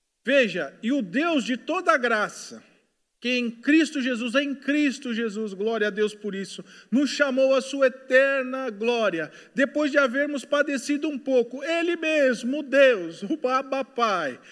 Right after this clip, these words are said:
o nosso papaizinho querido, mas também o El Shaddai, o Todo-Poderoso, o Deus que te assiste, que te segura nos braços,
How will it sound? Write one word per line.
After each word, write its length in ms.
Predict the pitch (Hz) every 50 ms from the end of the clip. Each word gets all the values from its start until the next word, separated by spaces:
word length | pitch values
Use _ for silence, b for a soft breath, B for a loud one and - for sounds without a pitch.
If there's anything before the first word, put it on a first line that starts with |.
| B B B B B B
o 80 | 247 285
nosso 360 | 302 294 302 285 - 302 233
papaizinho 840 | - 294 294 - - 294 294 302 277 233 - 254 294 311 302 285 277
querido, 840 | - - 269 294 277 269 262 277 277 262 233 175 131 127 117 101 - _ _ _ _ b b b b b b b
mas 220 | 240 330 330 285
também 380 | - - 311 294 302 302 311 311
o 120 | 294 277
El 160 | 285 294 285 -
Shaddai, 540 | - - 285 277 269 240 269 269 269 269
o 80 | 302 285
Todo-Poderoso, 1120 | - - 294 302 330 311 311 302 220 - 285 285 277 285 269 254 254 262 262 254 220 262 330
o 40 | 277
Deus 360 | 262 285 311 311 - - -
que 240 | - - 311 339 330
te 140 | - 311
assiste, 720 | 285 254 - - - - 277 285 277 233 - - - 240
que 220 | 214 - 294 311 302
te 260 | 302 - - 339 330
segura 600 | - - - 330 294 247 269 311 330 320 302 294
nos 260 | 285 311 320 262 190
braços, 640 | 175 170 214 226 240 226 214 - - - - 165